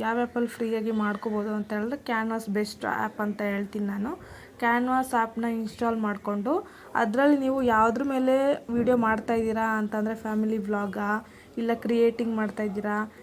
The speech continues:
ಯಾವ್ದ್ರಲ್ಲಿ ಮಾಡ್ತಾ ಇದ್ದೀರಾ ಅಂತ ಹೇಳಿ ಅದ್ರ ಮೇಲೆ ಒಂದು ಅಟ್ರಾಕ್ಟಿವ್ ಆಗಿ ಥಂಬ್‌ನೈಲ್‌ನ ಹಾಕಿ ನಿಮ್ ಫೋಟೋ ಹಾಕಿ ಎಲ್ಲ ಕ್ಲಿಕ್ ಕ್ರಿಯೇಟ್ ಮಾಡಿದ್ರೆ ಅದು ಅಟ್ರಾಕ್ಟಿವ್. ಅಂದ್ರೆ ನೀವು ಇನ್ನೂ ಏನಾದ್ರೂ, ಆ, ಇನ್ನೂ ಏನಾದ್ರೂ ಆ್ಯಡ್ ಮಾಡ್ತೀನಿ ಅದಕ್ಕೆ,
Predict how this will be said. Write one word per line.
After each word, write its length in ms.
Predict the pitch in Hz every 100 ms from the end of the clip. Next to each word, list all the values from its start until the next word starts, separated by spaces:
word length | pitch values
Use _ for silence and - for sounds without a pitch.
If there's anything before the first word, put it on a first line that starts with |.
| - -
ಯಾವ್ದ್ರಲ್ಲಿ 440 | 220 226 240 262 240
ಮಾಡ್ತಾ 260 | 220 220 233
ಇದ್ದೀರಾ 260 | 214 220 226 220
ಅಂತ 160 | 214 214 208
ಹೇಳಿ 260 | 202 208 302 359 - - 226
ಅದ್ರ 160 | 233 240
ಮೇಲೆ 140 | 262 277 247
ಒಂದು 180 | 240 294 269
ಅಟ್ರಾಕ್ಟಿವ್ 480 | 214 240 247 247 240
ಆಗಿ 120 | 226 247 247
ಥಂಬ್‌ನೈಲ್‌ನ 520 | 220 214 233 226 220 190
ಹಾಕಿ 360 | 208 208 - 254 294
ನಿಮ್ 120 | 240 220
ಫೋಟೋ 240 | 220 220 254 240
ಹಾಕಿ 280 | 226 240 247 240
ಎಲ್ಲ 120 | 220 226 226
ಕ್ಲಿಕ್ 220 | 214 214
ಕ್ರಿಯೇಟ್ 340 | 220 220 226 226
ಮಾಡಿದ್ರೆ 420 | 208 202 196 196 320 - - - - - 226
ಅದು 160 | 220 294 - -
ಅಟ್ರಾಕ್ಟಿವ್. 460 | 220 233 233 226 226 220
ಅಂದ್ರೆ 200 | 226 294 302 - - 247
ನೀವು 200 | 240 240 240
ಇನ್ನೂ 160 | 247 262
ಏನಾದ್ರೂ, 320 | 247 240 226 240 240 226 - 226
ಆ, 40 | 220 220 208 - 240
ಇನ್ನೂ 140 | 233 240
ಏನಾದ್ರೂ 260 | 233 226 214
ಆ್ಯಡ್ 200 | 208 202 214
ಮಾಡ್ತೀನಿ 320 | 214 220 208
ಅದಕ್ಕೆ, 360 | 196 208 208